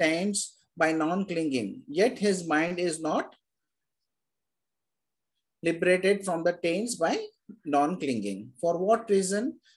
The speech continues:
Because he lacks development. Lacks development of what? Of the four no, uh, establishment of mindfulness till the Noble Eightfold Path.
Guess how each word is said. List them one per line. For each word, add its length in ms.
Because 380
he 100
lacks 460
development. 680
Lacks 280
development 680
of 240
what? 300
Of 180
the 80
four 340
no, 280
uh, 300
establishment 680
of 260
mindfulness 880
till 180
the 240
Noble 420
Eightfold 480
Path. 280